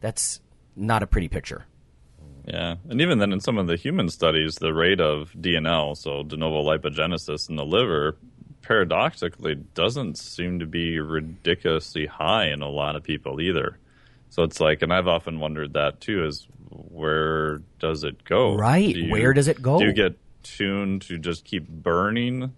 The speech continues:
Speaker 2: that amount of carbohydrate because you can't let it accumulate in the bloodstream? Obviously, you're type two diabetic or that thing, it's gonna come up higher,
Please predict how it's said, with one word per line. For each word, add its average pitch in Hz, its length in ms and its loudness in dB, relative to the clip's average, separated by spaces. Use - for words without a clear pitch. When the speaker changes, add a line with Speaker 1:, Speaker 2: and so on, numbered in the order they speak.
Speaker 2:
that 92 180 6
amount 85 260 2
of 78 100 -8
carbohydrate 82 760 0
because 82 280 -4
you 80 140 -6
can't 87 440 -2
let 87 200 -2
it 80 120 0
accumulate 80 600 -2
in 76 100 -6
the 73 80 -8
bloodstream? 85 680 0
Obviously, 76 360 -10
you're 76 120 -6
type 90 180 2
two 87 160 -2
diabetic 78 640 2
or 76 80 -6
that 87 200 0
thing, 73 200 -8
it's 76 140 -12
gonna 73 200 -12
come 78 200 -10
up 71 140 -10
higher, 87 560 -2